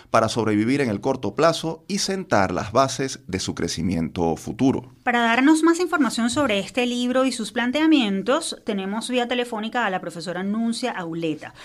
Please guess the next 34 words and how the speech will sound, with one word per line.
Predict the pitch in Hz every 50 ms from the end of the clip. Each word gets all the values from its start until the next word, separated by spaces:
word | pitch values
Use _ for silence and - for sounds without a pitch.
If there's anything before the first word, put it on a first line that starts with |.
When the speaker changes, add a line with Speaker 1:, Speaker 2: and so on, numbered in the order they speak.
| - - -
Speaker 2:
Ella | - 240 262 269 262
es | 262 262
politóloga, | - 254 240 233 233 233 277 277 285 294 311 311 311 311
especialista | 294 - - 220 208 - 196 185 170 - 190
en | 190 190
finanzas, | 214 214 240 254 254 254 240 240 247 254 247
magíster | 208 175 170 185 175 - 220 208
en | 220 208 202
administración | 185 160 180 180 170 160 - 175 175 - - 180 175 180
de | 185 190
empresas | 196 202 196 202 - 269 247 247 254 240 247 -
y | - 302 320
doctora | 302 269 - - - 269 262 254 247 269 262
en | 240 208
ciencias | - 202 175 160 156 175 165 -
políticas. | - - 185 170 147 139 - - - - - - - - - - - - - -
Además, | 269 311 330 311 311 330 320 - - - - -
es | - 214 202 -
profesora, | - 254 254 254 262 247 262 277 269 277 294
investigadora | 311 302 277 - - 220 208 202 202 202 202 214 233 247
y | 269
directora | 247 220 190 185 185 190 185 202 220
de | 226 220
desarrollo | 214 196 - - 185 180 175 165 160 156 175 190 -
del | 180 165 175 160 156
iesa. | 143 139 139 139 - - - - _
Un | 285 294 294 285
gusto | 277 302 285 294 311 311
tenerla | 311 269 247 233 226 220 214 226 240 254
en | 254 254
Universate, | 247 233 214 202 196 196 190 190 - 240 240 233
profesora | 214 202 196 202 196 - 196 190 185
Auleta. | 185 180 185 185 196 196 247
Bienvenida. | 247 233 208 196 185 180 175 180 214 240 254 240 208 160 147